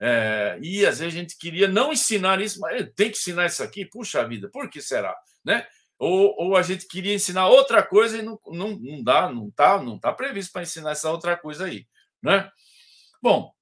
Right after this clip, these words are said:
é, então, a matemática a ensinar, ela, na perspectiva com a qual a gente trabalha, ela se configura como,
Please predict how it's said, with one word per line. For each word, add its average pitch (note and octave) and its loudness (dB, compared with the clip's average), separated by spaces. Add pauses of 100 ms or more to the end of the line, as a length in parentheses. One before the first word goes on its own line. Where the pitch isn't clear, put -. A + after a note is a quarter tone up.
(1000)
é, B2+ 4 (180)
então, C#4 2
a A3 -2
matemática F3+ 4
a C#3 0
ensinar, E3 0
ela, F#3+ 2 (380)
na D3+ 0
perspectiva C3+ -4
com B2+ -4
a A#2 -4
qual A#2+ -2
a G#2+ -4
gente A2+ -12
trabalha, D#3 2 (240)
ela F3+ -2
se - -6
configura G#3 -2
como, D#3 -4